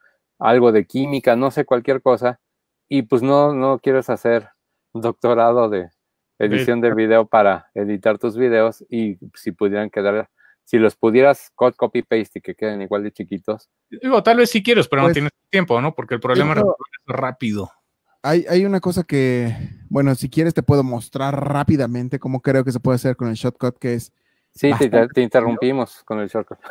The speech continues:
Speaker 3: No, no, no, no, no, yo decía nada más como para dejar, dejar como una solución para la gente que lo quiera hacer y mostrarles que en realidad es súper sencillo y en términos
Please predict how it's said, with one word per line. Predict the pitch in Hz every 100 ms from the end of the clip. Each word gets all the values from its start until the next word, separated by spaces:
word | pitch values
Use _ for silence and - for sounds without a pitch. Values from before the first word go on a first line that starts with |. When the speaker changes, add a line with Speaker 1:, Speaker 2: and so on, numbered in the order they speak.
| - - _ _
Speaker 3:
No, | 151 185
no, | 208
no, | 214 220
no, |
no, | 220 220
yo | 202
decía | 202 208
nada | 208
más | 208
como | 202 156
para | 143 143
dejar, | 135 175 175 _
dejar | 151 143 170 147 _ _ _
como | - 143 165
una | 175
solución | 170 143 135 - 160 160
para | 139
la | 120
gente | 151 156
que | 131
lo | 113
quiera | 143 139
hacer | 127 - 139 160 -
y | 143 131
mostrarles | 117 127 143 160
que | -
en | 127
realidad | 120 139 139
es | 131
súper | - - 160 160
sencillo | 139 120 139 143
y | 131 123 123 123
en | 123
términos | 143 151 143 123 113